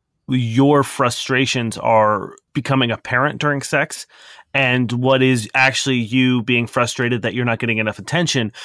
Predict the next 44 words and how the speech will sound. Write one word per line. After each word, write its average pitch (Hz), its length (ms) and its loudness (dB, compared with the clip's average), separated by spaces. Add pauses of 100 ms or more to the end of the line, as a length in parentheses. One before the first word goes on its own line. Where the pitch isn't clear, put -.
(160)
might 131 220 0
come 135 160 2
across 117 360 0
as 98 200 -8
apathy 135 580 0 (320)
or 110 500 2
unenjoyment, 123 680 2 (240)
so - 180 0
that, 143 140 2
like, 131 320 -2 (320)
he - 300 -2
might 165 260 2
just 139 220 -4
be 143 120 2
like, 120 320 0
"Oh, 117 480 0 (120)
you 135 280 -4
don't 127 300 0
like 117 320 -2
this?" 226 360 -2
<laughs> - 240 -6 (300)
You 151 120 4
know 156 60 4
what 151 100 4
I 143 40 4
mean? 160 200 2
Like, 151 220 0 (420)
if, 160 220 0
if 156 120 2
it's 135 140 0
one 170 140 2
of 165 60 0
those 143 180 -2
things 147 260 0
of 110 100 -4
you 131 300 4
being 120 300 0
like, 110 240 0
"Oh, 117 120 2
he's 107 120 0
not 127 160 0
touching 151 320 0
me 101 100 -2
again," 87 320 -10